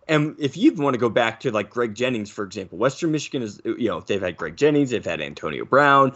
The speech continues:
Corey Davis. They always have really good wide receivers. I don't think they're that explosive this season. I don't think this is, like, upset watch or anything like that. It's just gonna be ugly. Um, and fun fact,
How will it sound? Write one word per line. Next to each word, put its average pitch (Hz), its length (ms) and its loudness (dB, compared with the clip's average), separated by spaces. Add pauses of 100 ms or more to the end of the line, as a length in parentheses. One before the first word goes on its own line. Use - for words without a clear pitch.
(240)
Corey 98 260 -6
Davis. 143 540 4 (400)
They 151 180 6
always 160 480 4
have 127 500 0 (260)
really 131 320 -2
good 117 160 -8
wide 110 200 0
receivers. 123 540 -4 (260)
I 160 140 6
don't 160 440 2
think 175 220 -4
they're 139 280 0
that 113 280 -2
explosive 107 560 -10
this 101 400 -12
season. 135 400 -6
I 123 60 0
don't 131 200 0
think 135 140 -6
this 123 220 -10
is, 107 80 -6
like, 107 180 0
upset 156 340 2
watch 147 260 -6
or 160 40 -6
anything 143 180 -6
like 131 100 -6
that. 147 180 -4
It's 160 160 -6
just 185 120 -12
gonna 175 140 -4
be 120 180 -8
ugly. 165 420 0 (440)
Um, 131 400 4 (160)
and 143 400 0
fun 131 220 -2
fact, 127 460 -4